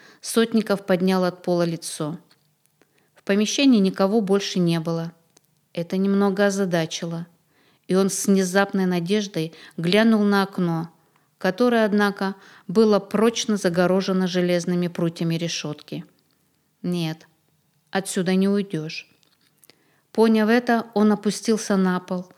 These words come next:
без интереса оглядывая помещение. Комната имела обычный казённый вид, казалась неуютной и пустоватой, несмотря на засланный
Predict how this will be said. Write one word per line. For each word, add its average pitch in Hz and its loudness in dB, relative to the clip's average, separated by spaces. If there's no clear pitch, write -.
без 175 -2
интереса 190 2
оглядывая 175 0
помещение. 170 -6
Комната 254 6
имела 202 6
обычный 202 2
казённый 190 4
вид, 175 -4
казалась 202 2
неуютной 185 0
и 196 -8
пустоватой, 170 -4
несмотря 185 0
на 170 0
засланный 190 -2